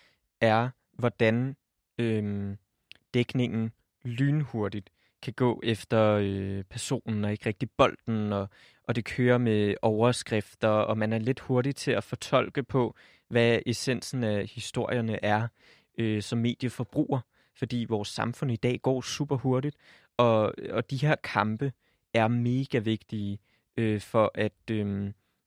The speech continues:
øh, ændre de strukturer, vi har i samfundet. Så,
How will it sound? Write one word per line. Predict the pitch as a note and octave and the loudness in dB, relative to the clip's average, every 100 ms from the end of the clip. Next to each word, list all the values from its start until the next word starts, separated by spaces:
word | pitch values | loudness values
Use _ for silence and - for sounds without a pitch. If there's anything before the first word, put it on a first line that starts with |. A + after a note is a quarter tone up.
| _ - | _ -6
øh, | A2 G#2 - | -4 -4 0
ændre | A#2+ B2+ | 0 0
de | A#2 A#2+ | -2 -4
strukturer, | - B2+ - - C#3 - A2+ | -2 -8 -8 -6 -4 -2 -2
vi | A2 | -2
har | G#2 G#2 | 0 -2
i | G#2 | -2
samfundet. | - G#2 G2+ A#2+ G#2+ G#2+ _ - - | -2 -4 -2 -6 -4 -6 _ -20 -10
Så, | - A2+ G#2 | 4 4 4